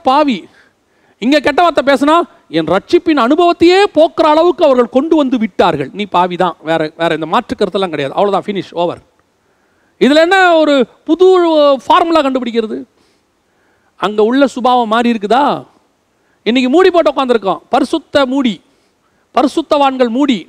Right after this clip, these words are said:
நீதிமான்கள் மூடியை போட்டு உள்ளுக்குள்ள விக்கிரத்தை வச்சுக்கிட்டு உட்காந்துக்கிட்டு, வர்றவங்களுக்கு முன்னாடியெல்லாம், "என்கிட்ட ஒண்ணும் இல்லையே, I am perfect." வெளியே இருக்கிறவனுக்கு தெரியாது, ஆனா உன் கூடாரத்துக்குள்ளே கர்த்தர் இருக்கிறார், அவருக்கு தெரியும்.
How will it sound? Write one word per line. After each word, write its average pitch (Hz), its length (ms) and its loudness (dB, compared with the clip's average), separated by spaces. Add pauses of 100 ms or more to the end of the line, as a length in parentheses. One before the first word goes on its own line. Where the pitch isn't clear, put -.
நீதிமான்கள் 277 600 2
மூடியை 269 340 0
போட்டு 262 440 0
உள்ளுக்குள்ள 311 260 2
விக்கிரத்தை 277 400 0
வச்சுக்கிட்டு 277 500 -2 (260)
உட்காந்துக்கிட்டு, 320 680 0
வர்றவங்களுக்கு 311 520 2
முன்னாடியெல்லாம், 339 360 0
"என்கிட்ட 370 220 0
ஒண்ணும் 370 240 0
இல்லையே, 370 400 0
I 339 220 0
am 349 40 -2
perfect." 392 520 -2 (680)
வெளியே 294 360 2
இருக்கிறவனுக்கு 302 540 0
தெரியாது, 277 720 2 (200)
ஆனா 233 300 0
உன் 226 220 -2
கூடாரத்துக்குள்ளே 247 800 -2
கர்த்தர் 269 440 0
இருக்கிறார், 208 480 2
அவருக்கு 196 320 0
தெரியும். 202 320 0